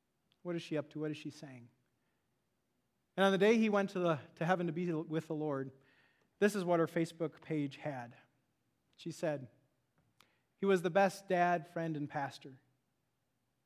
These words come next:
God is good all the time. He has this figured out and will get us through the days to come.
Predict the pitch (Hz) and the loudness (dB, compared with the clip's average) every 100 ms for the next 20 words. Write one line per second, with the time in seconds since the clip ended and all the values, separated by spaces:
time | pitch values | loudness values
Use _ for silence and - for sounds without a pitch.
0 | _ _ _ 165 170 165 147 151 151 151 | _ _ _ -2 0 -2 -2 -2 -2 -2
1 | 143 151 151 127 107 110 _ _ _ _ | -4 -4 -6 -12 -16 -20 _ _ _ _
2 | _ _ _ _ _ _ - 170 165 175 | _ _ _ _ _ _ -6 0 4 4
3 | 156 165 - 170 151 147 139 139 135 135 | 2 -4 -6 -6 -4 -2 -2 -4 -4 -8
4 | 127 123 151 147 - 147 139 131 131 - | -6 -4 -4 -4 -8 -10 -8 -6 -8 -10
5 | 127 127 120 | -16 -12 -12